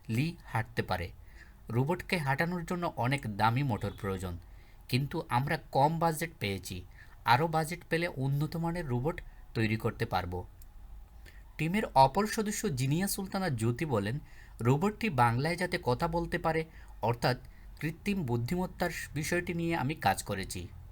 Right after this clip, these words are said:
রোবটটিকে গান, কবিতা ইত্যাদিও শেখানো হয়েছে। সাধারণত বাসাবাড়ি, অফিসে ব্যবহার করা হয় এমন সব ভাষা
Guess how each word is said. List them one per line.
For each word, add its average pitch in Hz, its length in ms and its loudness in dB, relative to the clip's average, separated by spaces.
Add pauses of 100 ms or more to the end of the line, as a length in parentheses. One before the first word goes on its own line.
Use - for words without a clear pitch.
(680)
রোবটটিকে 208 680 4
গান, 139 380 6 (420)
কবিতা 151 480 4 (300)
ইত্যাদিও 180 540 -4
শেখানো 151 500 0
হয়েছে। 95 440 -2 (500)
সাধারণত 196 680 0
বাসাবাড়ি, 175 840 2
অফিসে 160 440 0
ব্যবহার 131 420 0
করা 160 220 2
হয় 156 200 -2 (380)
এমন 131 340 4
সব 165 340 0
ভাষা 117 380 4